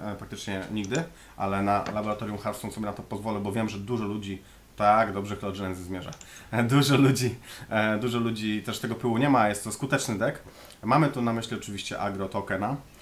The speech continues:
E, to jest deck, e, którego ja osobiście nie, no, nie za bardzo lubię i nie polecam każdemu, e, żeby, żeby od niego zaczynał przygodę z H S-em. Jednak, e, w obecnej wersji, tej, którą teraz pokazuje Hylogenezi,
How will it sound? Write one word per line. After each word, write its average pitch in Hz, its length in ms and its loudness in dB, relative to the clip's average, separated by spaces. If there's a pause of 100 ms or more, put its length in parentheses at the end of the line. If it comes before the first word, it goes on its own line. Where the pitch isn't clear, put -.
(280)
E, 104 500 2
to 170 100 -2
jest 147 160 -2
deck, 147 300 0
e, 117 320 -2
którego 139 360 -2
ja 143 140 4
osobiście 131 400 -4
nie, 120 180 -2
no, 123 140 -2
nie 127 100 -4
za 131 80 -6
bardzo 127 260 0
lubię 113 180 -2
i 107 40 2
nie 110 100 0
polecam 123 340 -2
każdemu, 98 480 -4 (400)
e, - 20 -6
żeby, 98 220 -6
żeby 101 180 -6
od 101 80 -6
niego 101 180 -4
zaczynał 104 380 0
przygodę 98 400 -6
z - 80 -12
H 95 140 -2
S-em. 135 280 -4 (440)
Jednak, 143 720 0
e, - 40 -4 (280)
w 101 260 -8
obecnej 147 460 -2
wersji, 113 340 -2
tej, 123 160 -2
którą 123 200 -2
teraz 120 220 -6
pokazuje 117 400 -4
Hylogenezi, 113 640 -4